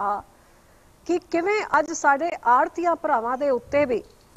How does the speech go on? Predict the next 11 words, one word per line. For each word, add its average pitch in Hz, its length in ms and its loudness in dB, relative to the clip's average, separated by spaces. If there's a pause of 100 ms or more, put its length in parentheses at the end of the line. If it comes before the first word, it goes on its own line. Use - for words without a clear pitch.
(1000)
ਕੇਂਦਰ 370 420 2
ਦੀ 415 80 -2
ਏਜੰਸੀਆਂ 311 640 -2
ਇਨਕਮ 294 380 -2
ਟੈਕਸ 285 300 0
ਦੇ 302 120 -2
ਡਿਪਾਰਟਮੈਂਟ 240 600 0
ਨੂੰ 269 220 -2
ਲੈ 208 160 -2
ਕੇ 208 360 -4 (420)
ਅੱਜ 269 120 0